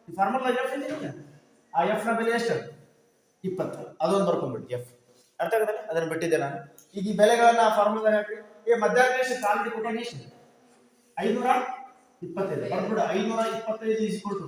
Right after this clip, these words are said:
ಇಲ್ಲಿ ಮಧ್ಯಾಂಕ ಅಂತ, ಮಧ್ಯಾಂಕ is equal to ಇರ್ತದಲ್ಲ, ಅಲ್ಲಿ ಐನೂರ ಇಪ್ಪತ್ತೈದು ಬಿಡಿ. ಐನೂರ ಇಪ್ಪತ್ತೈದು is equal to,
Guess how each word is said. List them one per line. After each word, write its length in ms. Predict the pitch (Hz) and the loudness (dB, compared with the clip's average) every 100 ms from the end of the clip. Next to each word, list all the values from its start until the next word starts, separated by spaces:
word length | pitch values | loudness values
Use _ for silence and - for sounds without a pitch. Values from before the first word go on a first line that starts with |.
| 170 | -8
ಇಲ್ಲಿ 120 | 185 175 | -8 -6
ಮಧ್ಯಾಂಕ 300 | 180 208 208 | -4 -4 -6
ಅಂತ, 160 | 170 175 - - - _ _ _ _ 165 | -10 -12 -14 -14 -20 _ _ _ _ -6
ಮಧ್ಯಾಂಕ 360 | 160 208 220 220 214 | 0 2 2 2 0
is 80 | 208 | 0
equal 160 | 214 | -4
to 60 | 214 | -8
ಇರ್ತದಲ್ಲ, 260 | - - - | -8 -12 -12
ಅಲ್ಲಿ 140 | 196 196 190 | -8 -4 -4
ಐನೂರ 160 | 202 190 | -4 -6
ಇಪ್ಪತ್ತೈದು 280 | 190 196 175 | -8 -10 -10
ಬಿಡಿ. 120 | 180 - - _ - 180 | -12 -16 -20 _ -6 -2
ಐನೂರ 200 | 220 226 214 | -2 -2 -2
ಇಪ್ಪತ್ತೈದು 380 | 214 214 220 202 | -4 -6 -4 -6
is 60 | 180 | -6
equal 140 | 185 165 | -10 -12
to, 80 | 190 | -12